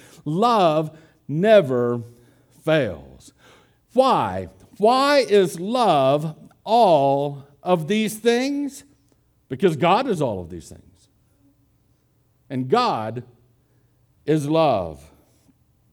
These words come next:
If you were to reread First Corinthians thirteen with God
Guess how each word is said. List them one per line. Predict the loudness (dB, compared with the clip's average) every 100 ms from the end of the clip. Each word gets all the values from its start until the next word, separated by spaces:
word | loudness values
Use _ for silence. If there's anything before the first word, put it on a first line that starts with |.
| _ _ _ _ _ _
If | -4
you | 4 4
were |
to | 4
reread | 4 4 4 4 4
First | 0 -2
Corinthians | -4 -4 -4 -6
thirteen | -4 -6 -4 -4 -2 -4 -6 -12 _ _ _ _ _ _ _ -10
with | -10 -8
God | -4 -2 -2 -6 -12